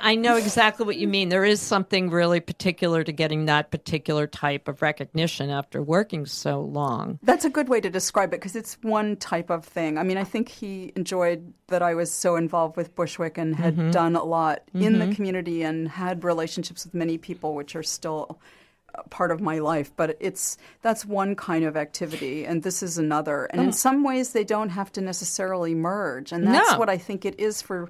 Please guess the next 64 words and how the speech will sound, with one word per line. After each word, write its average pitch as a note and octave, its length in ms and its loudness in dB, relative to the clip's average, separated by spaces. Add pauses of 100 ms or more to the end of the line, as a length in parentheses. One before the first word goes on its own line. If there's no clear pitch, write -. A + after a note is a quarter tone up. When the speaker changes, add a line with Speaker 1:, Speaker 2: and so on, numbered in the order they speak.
(360)
Speaker 1:
No. C4+ 120 4
Speaker 2:
like, G#4 180 6
a G3+ 40 2
lot F#3+ 260 2
of G#3 140 -4
people G3 340 -4
who F3 380 -10
now F3+ 220 -2
have F3 140 -2
studios F3+ 400 -4
in E3+ 80 -2
Bushwick. E3+ 520 -6 (260)
There's F3 100 -6
some F3+ 100 0
very F3+ 360 0
well-known E3 340 0
artists D#3 560 -4 (100)
within F3 240 -4
Speaker 1:
Yeah. G#3+ 200 4
Speaker 2:
a A3 60 2
short F3+ 380 -2
radius E3 420 0
of D#3+ 80 -6
my D3+ 280 0
studio. F3 500 -2 (180)
Speaker 1:
Oh, G#3+ 80 -2
yeah. G#3 260 0
Speaker 2:
They C4 420 2 (200)
don't A#3 140 2
have A#3+ 160 0
anything B3+ 320 2
to D#3+ 100 -10
do D#3 220 -8
with C#3+ 120 -6
Speaker 1:
Yeah. G4+ 120 2
Speaker 2:
the - 80 2
community. D#3 600 -6
And G#3 140 4
Speaker 1:
Yeah. G#3+ 160 4
Speaker 2:
the, - 540 0
no B3+ 120 4
one's C4 260 2
really A3 160 0
saying G#3 280 0
they F3 120 -4
should. D#3+ 520 -2
And G3+ 100 2
I'm G#3+ 80 6
not A#3 120 4
talking A#3 240 0
about F#3+ 160 0
Jules F3+ 300 -2
de F#3 80 -12
Valancourt, F3 340 0
who's D#3 160 -6
done E3+ 160 0
a F#3 80 6
lot E3 240 6
for E3 120 0
Speaker 1:
<laughs> D#3+ 40 0
Speaker 2:
Bushwick. E3 400 0
He's F#3+ 220 -6
the F#3 80 -2
exception. D#3+ 540 -4